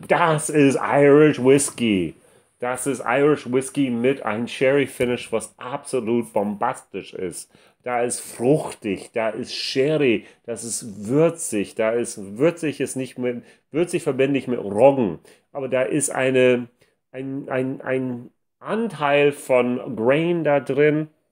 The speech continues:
von Malt. Ah, wow, der ist an der Nase gut.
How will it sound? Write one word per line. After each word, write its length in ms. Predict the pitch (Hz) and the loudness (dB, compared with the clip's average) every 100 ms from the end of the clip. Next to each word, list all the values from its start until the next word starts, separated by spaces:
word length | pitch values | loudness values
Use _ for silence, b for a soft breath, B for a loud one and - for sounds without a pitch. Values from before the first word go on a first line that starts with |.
| _ _ _ _ _ _ _ _ | _ _ _ _ _ _ _ _
von 180 | 131 | -6
Malt. 640 | 120 113 113 135 147 - - _ _ _ _ _ _ _ _ _ _ _ _ _ _ _ _ _ _ _ | -2 2 6 6 4 -2 -20 _ _ _ _ _ _ _ _ _ _ _ _ _ _ _ _ _ _ _
Ah, 340 | 135 143 135 101 92 B B B - | -14 -12 -12 -14 -16 B B B -10
wow, 560 | 131 135 147 123 101 | -2 0 4 4 4
der 140 | 90 101 | 4 0
ist 160 | 101 | -2
an 140 | - 110 | -4 -2
der 100 | 107 | 2
Nase 400 | 101 95 90 87 | 2 2 0 -2
gut. 360 | 98 92 - | -2 -4 -6